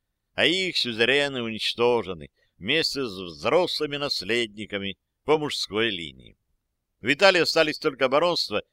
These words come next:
и наместничества. Бароны и священники церковных приходов приведены к присяге, несогласные — убиты. В июне и июле русский флот высадил десанты на Сицилии,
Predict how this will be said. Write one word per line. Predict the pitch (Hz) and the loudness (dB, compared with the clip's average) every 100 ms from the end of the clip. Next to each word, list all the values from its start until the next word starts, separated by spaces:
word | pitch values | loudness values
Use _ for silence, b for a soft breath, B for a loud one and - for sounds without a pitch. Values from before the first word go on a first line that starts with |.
| _ - | _ -8
и | 143 | -6
наместничества. | 160 175 170 120 - 80 80 - - 67 - _ _ _ _ _ _ | -2 -2 -2 -2 -6 -10 -12 -12 -12 -14 -14 _ _ _ _ _ _
Бароны | 101 123 127 120 120 | 6 6 6 2 0
и | |
священники | - 120 - 151 151 123 107 | 0 -2 0 0 0 -4 -8
церковных | - 113 - 117 107 107 | -4 -4 0 -2 -2 -6
приходов | 104 101 151 147 110 _ _ _ _ | -8 -2 0 0 -2 _ _ _ _
приведены | - 113 110 104 113 135 | -4 -2 -2 0 -2 -2
к | - | -6
присяге, | 135 131 - 101 98 87 92 - _ _ - | -6 -4 0 2 2 0 -6 -8 _ _ -10
несогласные — | 110 - 95 90 110 131 - 143 147 147 151 _ _ - | -4 -2 0 2 4 6 4 0 -4 -4 -6 _ _ -8
убиты. | 165 87 67 - 60 53 _ _ _ _ _ _ _ _ _ _ _ _ _ _ - | -8 -8 -14 -16 -20 -20 _ _ _ _ _ _ _ _ _ _ _ _ _ _ -2
В | 101 | 4
июне | 151 180 175 160 | 6 6 4 2
и | 147 143 143 135 | 2 2 4 2
июле | 139 151 147 139 139 | 2 2 6 6 6
русский | 120 143 - | 4 0 -4
флот | 123 139 135 | -2 0 0
высадил | 113 131 131 117 123 | 0 -2 0 0 -2
десанты | 113 117 - 139 123 104 104 | -2 -4 2 4 4 0 -6
на | 104 107 | -2 -2
Сицилии, | 92 104 98 147 156 147 143 135 | -2 -4 -2 0 0 0 -2 -4